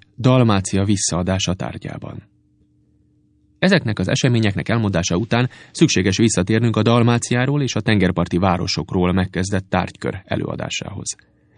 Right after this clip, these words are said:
Mivel hogy a király az országhoz tartozó és a Szent Koronának alávetett fejedelemségeket, birtokokat és dominiumokat meg akarta őrizni,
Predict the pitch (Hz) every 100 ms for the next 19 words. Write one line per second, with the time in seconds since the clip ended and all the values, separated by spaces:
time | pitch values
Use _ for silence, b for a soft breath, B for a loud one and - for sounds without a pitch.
0 | b - 113 101 95 71 127 113 107 107
1 | 87 117 110 98 87 - 107 107 107 113
2 | 113 B B - - 117 107 - 101 90
3 | 85 85 98 101 80 80 76 95 90 92
4 | 90 - 90 95 98 98 _ - 110 107
5 | 101 92 - - - B B 104 101 120
6 | 120 107 98 85 73 - 98 98 85 73
7 | - 73 98 104 104